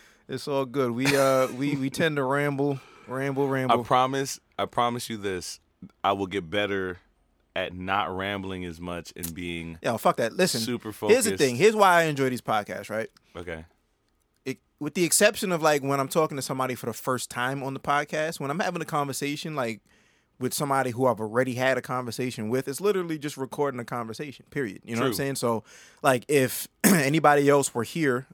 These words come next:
Speaker 1: flying on the wall or not, or in the conversation or not, this is how the conversation would go. You know what I'm saying? So that's
Speaker 2: That's
Speaker 1: why
Speaker 2: true.
Speaker 1: I kinda think these are fun because, like, neither one of us are fucking journalists. Like,
Speaker 2: Right.
Speaker 1: we work in the music business. So, yeah, it's, it's cool, man. I think it, uh, these things leave a,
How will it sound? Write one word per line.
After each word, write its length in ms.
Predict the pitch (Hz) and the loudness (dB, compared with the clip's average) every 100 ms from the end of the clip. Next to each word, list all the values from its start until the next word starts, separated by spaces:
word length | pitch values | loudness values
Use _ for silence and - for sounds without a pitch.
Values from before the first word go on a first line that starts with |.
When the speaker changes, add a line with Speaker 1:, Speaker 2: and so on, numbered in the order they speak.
| - _ _ - | -20 _ _ -14
Speaker 1:
flying 380 | - 131 147 | 0 2 4
on 100 | 147 | 2
the 60 | 139 | 2
wall 280 | 135 131 127 | 2 4 2
or 80 | 107 | 2
not, 280 | 143 113 - - | 0 -2 -6 -8
or 160 | 110 | -6
in 160 | 135 139 | -4 -4
the 80 | 131 | -2
conversation 680 | 139 120 113 135 127 120 | -2 -4 -4 -4 -4 -6
or 80 | 101 | -6
not, 300 | 117 135 - _ _ _ _ | -2 -2 -2 _ _ _ _
this 140 | 160 170 | -6 0
is 60 | |
how 100 | 190 | 2
the 60 | 160 | 2
conversation 440 | 180 151 151 139 | -2 -4 -6 -6
would 100 | 110 | -6
go. 220 | 113 117 107 - | -2 -2 -4 -6
You 60 | |
know 40 | 123 | -4
what 40 | |
I'm 40 | 127 | -2
saying? 200 | 139 131 | -2 -2
So 120 | 127 | 0
that's 140 | 143 | 2
Speaker 2:
That's 60 | 170 | 6
Speaker 1:
why 80 | 151 | 6
Speaker 2:
true. 40 | 135 | 6
Speaker 1:
I 20 | 147 | 0
kinda 80 | 123 | 0
think 200 | 143 127 | -2 -4
these 160 | 123 | -4
are 60 | 107 | -4
fun 280 | - 175 139 | 0 0 0
because, 340 | 120 120 113 | -4 -2 -2
like, 280 | 117 117 - - - - | 0 -2 -4 -20 -20 -4
neither 160 | 226 220 | 0 4
one 160 | 196 | 6
of 120 | 180 151 | 6 4
us 160 | 151 | 2
are 40 | 143 | 0
fucking 360 | - 151 139 | -2 0 -2
journalists. 560 | 104 131 135 131 147 - | 0 2 2 0 -2 0
Like, 260 | 131 123 117 _ _ 95 | 2 2 -2 _ _ -4
Speaker 2:
Right. 200 | 113 165 | 0 2
Speaker 1:
we 60 | |
work 240 | 156 165 165 | 4 4 2
in 80 | |
the 80 | 143 | 0
music 340 | 139 147 123 107 | 2 2 0 0
business. 360 | 110 92 101 | -4 -4 -10
So, 420 | - 156 131 123 - | -4 2 2 2 -2
yeah, 120 | 226 | 0
it's, 280 | 135 113 156 | 2 2 -2
it's 160 | 156 160 | -2 -4
cool, 220 | - 139 | 2 2
man. 180 | 127 123 | 2 0
I 60 | |
think 240 | 131 170 156 | 0 -2 -4
it, 80 | 113 135 | -10 -8
uh, 80 | 131 - | -8 -4
these 180 | 147 165 | -4 -4
things 260 | 156 139 - - - | -4 -6 -8 -20 -12
leave 320 | 120 131 117 | -6 -6 -2
a, 240 | 113 104 | 0 0